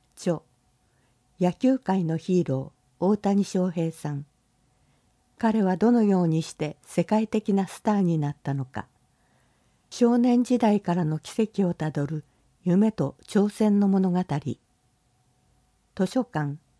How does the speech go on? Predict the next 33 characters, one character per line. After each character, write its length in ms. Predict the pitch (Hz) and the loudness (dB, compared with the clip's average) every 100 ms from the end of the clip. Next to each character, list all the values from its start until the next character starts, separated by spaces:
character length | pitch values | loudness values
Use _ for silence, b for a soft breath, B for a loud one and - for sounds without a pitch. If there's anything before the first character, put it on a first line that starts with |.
| - | -4
イ 100 | 170 | 0
ベ 180 | 214 220 | 2 0
ン 60 | |
ト 140 | 214 208 | 0 -2
情 260 | 196 180 | 0 0
報。 360 | 175 - 123 127 _ _ _ _ _ _ _ _ _ _ _ - | 0 -6 -8 -10 _ _ _ _ _ _ _ _ _ _ _ -6
心 380 | 180 233 233 240 | -4 0 0 0
と 120 | 175 | -2
体 420 | 175 180 190 180 | -2 -2 -2 -2
の 200 | 180 170 _ | -2 -4 _
健 240 | - 196 208 | 0 0 0
康 160 | 202 202 | 0 0
セ 200 | - 190 | 0 0
ミ 140 | 185 | 0
ナ 300 | 143 131 131 _ _ _ _ _ _ _ _ _ | -2 -6 -10 _ _ _ _ _ _ _ _ _
ー。 120 | 185 | -4
血 200 | - 220 | 0 0
流 240 | 214 214 208 | 2 2 2
リ 140 | 196 | 2
ン 120 | 190 | 0
パ 140 | - 185 | 0 -6
ケ 260 | - 160 | -4 -6
ア。 120 | 131 - _ _ _ _ _ _ _ _ _ _ | -6 -12 _ _ _ _ _ _ _ _ _ _
講 260 | - 220 202 | -2 0 0
師、 340 | - - 135 - _ _ _ _ _ | -6 -10 -10 -12 _ _ _ _ _
ク 120 | - 190 | -2 2
リ 140 | 233 | 4
ニ 120 | 226 | 2
カ 140 | 214 214 | 2 0
ル 100 | 202 | 0
カ 180 | - 196 | -2 -2
イ 140 | 180 | -2
ロ 180 | 143 | -4